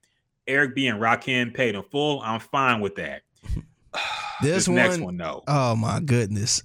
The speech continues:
Speaker 2: <laughs>
Speaker 1: This one is where I hit the X on the web browser. <laughs> And I was done reading the list.
Speaker 2: <laughs>
Speaker 1: Cardi B, Invasion of Privacy, is the sixteenth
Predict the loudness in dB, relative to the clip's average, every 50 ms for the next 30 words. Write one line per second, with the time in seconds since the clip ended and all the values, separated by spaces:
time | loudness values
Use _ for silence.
0 | 0 0 0 -2 -4 -2 2 4 4 4 4 2 2 2 2 2 2 2 4 6
1 | 6 6 6 6 6 4 4 4 -2 -2 0 -2 -2 -2 -4 -6 -8 -6 -2 0
2 | 2 2 2 0 0 -2 -2 -2 -2 -2 -4 -6 -6 -8 -4 -4 -4 -4 -6 -10
3 | _ -12 -12 -12 -12 -14 _ -10 -10 -10 _ _ _ -10 -8 -6 -4 -2 0 0
4 | 0 0 0 -2 -2 -2 0 0 -2 -2 -2 -4 -4 -4 -4 -4 -4 -4 -4 -4
5 | -4 -6 -8 -10 -12 -14 -14 -12 -10 -10 -12 -14 -16 _ -2 0 0 2 2 -2
6 | -2 -4 _ _ _ _ _ _ _ _ _ _ _ _ _ _ _ _ _ -10
7 | -2 2 4 4 6 6 4 4 2 0 -2 0 0 2 2 4 2 2 0 -2
8 | _ -8 -6 -6 -6 -4 -2 0 0 2 2 2 2 2 -2 -2 -4 -2 0 2
9 | 4 4 4 2 0 -4 -6 -6 -6 -6 -6 -6 -8 -10 -12 _ _ _ _ _
10 | _ -6 -4 -4 -4 -4 -4 -6 -6 -6 -8 -4 0 0 0 0 -2 -12 -12 -6
11 | -4 -2 -2 -2 -4 -8